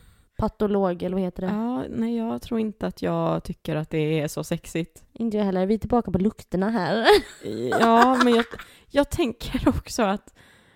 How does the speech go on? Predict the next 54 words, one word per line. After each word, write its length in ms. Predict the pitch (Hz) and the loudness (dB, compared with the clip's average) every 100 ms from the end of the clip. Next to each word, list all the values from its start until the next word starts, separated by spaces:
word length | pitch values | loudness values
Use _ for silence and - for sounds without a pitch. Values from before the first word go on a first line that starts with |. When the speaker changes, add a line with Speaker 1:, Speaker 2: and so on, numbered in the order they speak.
| _ _ | _ _
Speaker 2:
jag 300 | 214 208 190 | -4 2 4
hade 320 | 175 202 - 339 | 4 0 -2 -2
nog, 500 | 339 175 151 147 147 | 2 2 0 0 0
eh, 280 | 143 139 - _ _ _ - - | 0 -2 -6 _ _ _ -20 -4
återigen, 460 | 233 311 320 320 392 _ _ - | 0 2 2 0 -2 _ _ -16
som 260 | - 208 | -6 -4
sagt, 300 | 277 320 - | -2 -4 -4
som 140 | - 180 | -2 0
jag 100 | 185 | 0
sagt 200 | 202 - | -2 -2
varenda 180 | 254 247 | -2 0
gång, 140 | 247 | 0
det 40 | |
är 20 | 180 | 0
inget 140 | 180 | -4
fel 200 | 254 247 | -2 -2
på 120 | 240 | 2
yrket, 420 | 233 220 208 214 - - | 0 0 -2 -4 -10 -16
superviktigt 800 | - - 233 190 175 185 190 | -12 -4 0 0 -2 -4 -4
jobb, 240 | 196 196 - - | 0 0 -2 -8
men 640 | - 170 160 170 160 156 196 _ _ - _ _ _ _ _ _ _ - | -6 -2 0 0 0 0 -2 _ _ -20 _ _ _ _ _ _ _ -10
jag 160 | 180 | -6
hade 200 | 165 170 | -6 -4
nog 140 | 170 147 | -4 -2
varit 280 | 92 - - | -4 -6 -8
lite 180 | - | -6
rädd. 160 | - - - | -4 -2 4
<laughs> 100 | - - - - - - - - - | 4 2 -12 -14 -16 -18 -20 -20 -2
Speaker 1:
Jag 220 | 233 233 | 2 2
hade 280 | 262 269 311 | 2 0 2
varit 160 | 240 175 | 0 -2
jättenyfiken. 1300 | 160 220 226 _ - 185 180 170 180 175 160 214 220 | -4 -4 -4 _ -4 -2 0 -2 -2 -4 -2 -4 -2
Hade 180 | 240 | 0
jag 100 | 277 | 0
träffat 200 | 302 285 | 0 0
en 100 | 202 | -2
kille 260 | 202 214 180 | -4 -2 -2
på 80 | 180 | -2
dejt 340 | 185 190 - | 0 0 0
och 40 | 208 | -2
han 120 | 196 | 0
bara, 100 | - | 0
"Ah, 60 | |
men 120 | 277 277 | 2 2
jag 60 | |
jobbar 200 | 285 226 | 2 0
som 320 | 208 202 196 | 0 -2 -2
obduktionstekniker 640 | 185 208 208 202 185 - 190 | -2 -2 -4 -4 -6 -6 -6
eller 120 | 180 | -4
patolog 400 | 185 - 180 170 | -4 -4 -6 -6
eller 60 | 160 | -4
vad 100 | 175 | -4
det 40 | |
heter." 300 | 165 185 | -2 -2